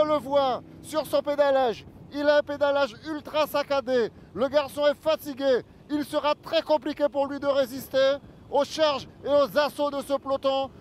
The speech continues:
toujours mené par les équipiers du maillot jaune. Derrière lui, dans mon rétroviseur,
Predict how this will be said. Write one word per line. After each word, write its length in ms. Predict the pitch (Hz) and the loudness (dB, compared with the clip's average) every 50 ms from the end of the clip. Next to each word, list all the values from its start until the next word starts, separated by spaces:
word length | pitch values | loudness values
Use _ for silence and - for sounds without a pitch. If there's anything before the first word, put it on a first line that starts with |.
| - - - | -20 -20 -4
toujours 340 | - 311 302 226 262 302 285 | -2 -2 -2 0 0 -2 0
mené 300 | 277 294 285 277 285 285 | 0 -4 0 2 0 2
par 160 | 285 277 269 | 2 2 2
les 120 | 269 262 247 | 2 0 -2
équipiers 320 | 269 - 269 - - 277 285 | -4 -8 -8 -10 -6 -6 -6
du 120 | - 269 | -6 -4
maillot 300 | 269 269 277 277 277 269 | -2 -2 -2 0 0 -2
jaune. 300 | 247 196 240 240 214 156 - - - - - - - | -2 0 0 0 0 -2 -8 -20 -20 -20 -20 -10 0
Derrière 400 | - 294 302 311 311 311 294 302 | 2 2 4 4 2 4 2 2
lui, 140 | 285 302 277 | 0 0 0
dans 140 | 247 277 277 | 0 0 2
mon 120 | 285 285 | 2 2
rétroviseur, 720 | 262 294 285 - 247 294 269 294 277 214 269 262 254 208 | 2 2 0 2 0 -2 -2 -2 -8 -2 0 0 0 -2